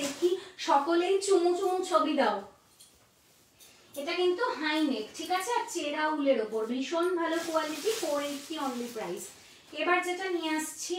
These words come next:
এটার price থাকবে এইট hundred। Just দেখবে, মানে এগুলো যখন পরবে না, সবাই শুধু চেয়ে চেয়ে দেখবে, আর কোনো কথা বলবে না,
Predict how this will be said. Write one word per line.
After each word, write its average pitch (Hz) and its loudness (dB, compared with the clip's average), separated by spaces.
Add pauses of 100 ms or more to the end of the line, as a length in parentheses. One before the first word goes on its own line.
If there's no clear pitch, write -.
এটার 302 -4
price 277 -4 (120)
থাকবে 285 -6 (220)
এইট 339 -2 (100)
hundred। 233 -2 (1800)
Just - 2 (280)
দেখবে, 226 0 (120)
মানে 226 -6 (640)
এগুলো 349 0 (100)
যখন 494 2 (160)
পরবে 320 2
না, 523 2 (180)
সবাই 302 4 (120)
শুধু 427 -2 (120)
চেয়ে 330 -2
চেয়ে 359 0 (120)
দেখবে, 220 0 (100)
আর 247 -4
কোনো 302 -2 (120)
কথা 226 -6 (120)
বলবে 180 -4
না, 180 -8